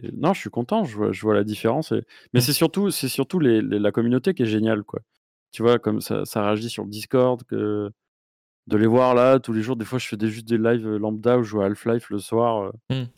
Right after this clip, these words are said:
Speaker 1: à une heure du mat, et ils, ils reviennent, ils parlent et tout. Et c'est ça que j'adore, en fait, et... et que je, je pensais pas que c'était aussi fort, en fait, sur Twitch, tu vois, ce, ce...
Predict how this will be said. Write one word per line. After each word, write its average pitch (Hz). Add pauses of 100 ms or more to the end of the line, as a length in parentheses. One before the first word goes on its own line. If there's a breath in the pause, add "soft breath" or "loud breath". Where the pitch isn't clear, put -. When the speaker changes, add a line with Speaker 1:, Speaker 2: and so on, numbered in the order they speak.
(440)
Speaker 1:
à 101
une 107
heure 107
du 104
mat, 135
et 120
ils, 104
ils 110
reviennent, 139
ils 107
parlent 120
et 101
tout. -
Et 113
c'est 113
ça 151
que 117
j'adore, 107
en 95
fait, 117
et... 98 (800)
et 98
que -
je, 92
je 95 (280)
pensais 101
pas 139
que -
c'était -
aussi 117
fort, 110
en 90
fait, -
sur 92
Twitch, -
tu -
vois, 101
ce, -
ce... -